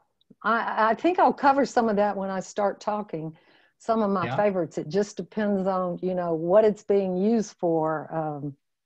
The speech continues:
Speaker 1: Indian pink is one of my favorites. I love that one. It's not, you don't see it out, and, and it'll be in some of my slides that I talk about. Let's see. Um,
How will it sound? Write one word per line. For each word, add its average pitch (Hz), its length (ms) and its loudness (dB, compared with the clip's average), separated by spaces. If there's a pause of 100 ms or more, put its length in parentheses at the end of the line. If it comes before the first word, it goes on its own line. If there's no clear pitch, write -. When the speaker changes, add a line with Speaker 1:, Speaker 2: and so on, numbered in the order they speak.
(800)
Speaker 1:
Indian 262 420 6
pink 170 380 -4
is 143 180 -8
one 165 160 -2
of 165 60 -2
my 156 160 -4
favorites. 160 540 -2
I 165 60 -2
love 175 340 2
that 151 240 -4
one. 160 320 -8
It's 165 420 -8
not, 180 420 -4
you 190 160 0
don't 196 220 2
see 202 220 2
it 190 120 4
out, 175 320 0
and, 196 360 0
and 190 200 0
it'll 190 220 2
be 185 260 2
in 170 160 -2
some 175 280 -6
of 165 80 -4
my 156 160 -6
slides 160 680 -12
that 147 240 -12
I 147 100 -14
talk 143 340 -14
about. 143 260 -14 (680)
Let's 170 460 -4
see. 156 840 -4
Um, 147 760 -16